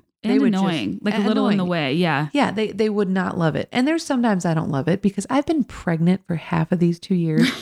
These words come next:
Speaker 2: <laughs>
Speaker 1: Being filmed from the backside constantly when you're pregnant,
Speaker 2: <laughs>
Speaker 1: working and bending down and squat, that's just not flattering. But part of, like, that, people love seeing that.
Speaker 2: Oh,
Speaker 1: That, like,
Speaker 2: yeah.
Speaker 1: I'm just normal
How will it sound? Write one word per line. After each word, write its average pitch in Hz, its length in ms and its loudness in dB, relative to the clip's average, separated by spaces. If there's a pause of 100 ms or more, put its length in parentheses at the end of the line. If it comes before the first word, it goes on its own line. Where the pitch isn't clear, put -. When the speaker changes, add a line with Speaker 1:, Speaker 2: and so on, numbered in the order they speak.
(100)
Speaker 2:
<laughs> - 220 -20
Speaker 1:
Being 403 240 2
filmed 196 420 0
from 208 140 0
the 175 80 2
backside 202 840 0 (560)
constantly 220 500 0
when 202 140 2
you're 185 100 -2
pregnant, 190 460 0
Speaker 2:
<laughs> - 20 -2
Speaker 1:
working 185 340 0
and 160 120 -2
bending 180 260 0
down 175 140 2
and 165 100 0
squat, - 180 -8
that's 208 260 2
just 147 160 -4
not 147 360 0
flattering. 165 460 0
But 214 300 -2 (380)
part 247 240 -2
of, 277 260 0
like, 170 180 -2
that, 165 340 0
people 262 340 -2
love 240 240 -2
seeing 269 400 0
that. - 280 -6
Speaker 2:
Oh, 226 80 0
Speaker 1:
That, 208 100 2
like, 196 140 2
Speaker 2:
yeah. 226 120 -2
Speaker 1:
I'm 233 140 -4
just - 240 -8 (500)
normal 240 560 0